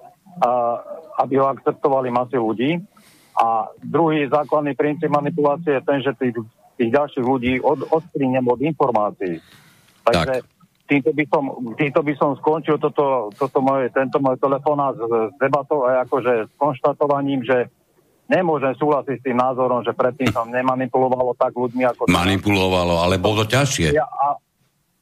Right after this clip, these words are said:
Speaker 1: a ja by som povedal, že vtedy to bolo úplne jednoduchšie, pretože bola jedna strana,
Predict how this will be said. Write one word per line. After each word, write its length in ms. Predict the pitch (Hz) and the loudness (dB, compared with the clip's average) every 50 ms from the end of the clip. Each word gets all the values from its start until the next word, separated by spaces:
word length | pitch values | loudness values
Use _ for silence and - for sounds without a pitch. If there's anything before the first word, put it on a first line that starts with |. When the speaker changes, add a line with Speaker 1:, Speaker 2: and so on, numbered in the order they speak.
| _ - | _ -2
Speaker 1:
a 40 | - 135 147 | 0 2 2
ja 80 | 151 156 | 2 0
by 100 | 156 147 | -2 -2
som 160 | 160 156 143 | -2 0 0
povedal, 320 | 160 165 156 151 147 127 | 2 0 2 2 0 -2
že 80 | 139 131 | -2 -2
vtedy 240 | 123 147 143 135 - | -2 -2 -2 0 -2
to 80 | 147 | -2
bolo 320 | 139 135 147 143 143 147 147 | -2 0 0 2 2 0 2
úplne 240 | 147 147 135 135 | 0 0 2 2
jednoduchšie, 560 | 139 143 143 139 139 131 131 127 123 - 139 120 | 2 2 2 0 0 0 -2 -4 -4 -2 -2 0
pretože 440 | - 127 123 120 135 120 110 123 | 2 2 2 2 0 0 0 0
bola 280 | 120 117 123 120 120 117 | 0 0 0 2 2 2
jedna 320 | 127 131 131 139 131 123 | 0 0 0 0 -2 -2
strana, 480 | - - 139 131 131 131 131 131 127 120 | 0 0 0 0 2 2 0 0 0 -2